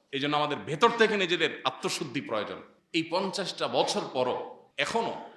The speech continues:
বিশুদ্ধ একটু পানি পান করার মতো ব্যবস্থা এখনো হয়নি, যে নিশ্চিন্তে চোখ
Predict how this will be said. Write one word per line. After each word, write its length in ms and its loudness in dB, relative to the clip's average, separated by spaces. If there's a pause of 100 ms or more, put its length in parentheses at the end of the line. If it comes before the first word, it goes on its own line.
(200)
বিশুদ্ধ 480 0
একটু 640 2
পানি 300 10
পান 280 8
করার 320 4
মতো 180 -2
ব্যবস্থা 400 2
এখনো 240 -4
হয়নি, 300 -6 (220)
যে 120 2
নিশ্চিন্তে 1040 2
চোখ 140 6